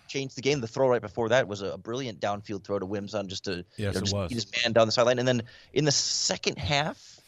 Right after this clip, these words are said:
Speaker 1: I, th-, I believe there was the, the one play that Mitch Trubisky got sacked on real bad. He had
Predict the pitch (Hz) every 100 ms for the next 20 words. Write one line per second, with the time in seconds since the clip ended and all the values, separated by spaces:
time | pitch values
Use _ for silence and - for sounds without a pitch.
0 | - 117 117 123 135 147 131 _ - _
1 | 147 156 151 113 123 156 156 170 127 131
2 | - 127 127 110 98 - 107 110 131 101
3 | 95 95 90 92 87 - _ _ - -
4 | 170 175 143 135 123 107 92